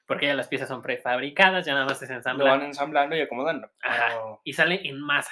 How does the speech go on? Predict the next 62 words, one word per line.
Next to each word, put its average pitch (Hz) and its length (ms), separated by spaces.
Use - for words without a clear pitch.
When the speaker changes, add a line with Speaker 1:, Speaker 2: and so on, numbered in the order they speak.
Speaker 1:
salen 175 300
a 160 40
lo 127 180
pendejo, 131 520
<laughs> 180 120
o 190 40
sea, 156 160
es 135 320
Speaker 2:
Ajá. 180 260
Speaker 1:
también 147 320
eso 151 180
es 147 80
lo 147 140
que 120 100
llegas 127 240
a 123 40
decir, 117 280
"¿Por 127 200
qué - 100
está 135 180
tan - 180
caro? 117 220
¿Qué 143 300
edición 139 320
especial? 123 440
Ok, 127 240
que 120 100
brilla 143 200
en 147 60
la 131 60
oscuridad, 117 420
bueno, 104 320
está 113 240
bien". 101 140
Pero 139 200
luego 180 180
sí, 139 160
también 135 340
pagar 131 300
precios. 135 280
Yo 165 100
tengo 190 200
varios, 139 260
te-, 139 180
tengo 160 340
cincuenta 135 320
Funkos. - 360
Speaker 2:
Hay 214 160
veces 269 200
que 208 100
he - 20
visto 185 160
de 175 40
la 127 120
parte 123 160
de 131 40
los 120 120
Funkos 139 280
que 123 120
los 113 140
tienen, 131 300
este, 107 440